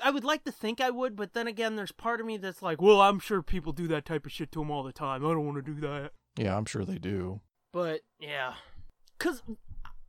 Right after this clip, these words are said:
Speaker 1: honestly, I would love to know what Mark did on, um, some of the old Scooby shows, because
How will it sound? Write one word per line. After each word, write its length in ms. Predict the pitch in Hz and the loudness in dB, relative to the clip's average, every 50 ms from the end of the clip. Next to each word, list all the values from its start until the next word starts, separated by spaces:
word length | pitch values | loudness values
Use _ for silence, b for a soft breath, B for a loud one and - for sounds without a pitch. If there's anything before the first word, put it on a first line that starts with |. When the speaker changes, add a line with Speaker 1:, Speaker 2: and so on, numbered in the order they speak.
| - - | -8 0
Speaker 1:
honestly, 440 | 214 214 269 320 330 - - 294 320 - | 2 2 4 4 2 -2 -4 -8 -8 -2
I 140 | - 196 254 | 2 2 4
would 160 | 294 320 240 | 4 2 0
love 320 | 226 208 214 226 240 208 190 | -2 0 2 2 2 2 0
to 80 | 208 | -4
know 460 | 208 202 196 196 196 196 196 185 175 156 165 | -4 -2 0 2 2 2 2 0 -2 -4 -4
what 240 | 151 170 175 170 - | -2 0 0 0 0
Mark 440 | 151 151 151 156 165 170 - - 165 - | -2 0 2 2 2 0 -2 -10 -16 -8
did 480 | - 160 156 156 160 165 170 175 170 170 - | -2 0 2 2 4 2 2 0 -2 -4 -6
on, 440 | 160 165 160 160 156 156 151 151 151 | -6 -4 -2 -2 0 0 -2 -2 -2
um, 480 | 156 156 151 147 147 143 143 139 139 139 b b b b b b b | -2 0 0 0 0 -2 -4 -6 -8 -12 b b b b b b b
some 220 | - - 220 226 220 | -2 4 6 6 6
of 80 | 208 | 6
the 100 | 180 185 | 4 4
old 220 | 180 175 185 180 - | 4 4 4 2 0
Scooby 400 | - - 170 160 156 175 190 180 | -4 -2 0 0 0 0 -4 -4
shows, 380 | - - 208 208 214 214 202 | -4 -2 0 0 0 0 0
because 360 | 175 175 170 - 196 170 151 | -2 -8 -8 -6 -6 -6 -6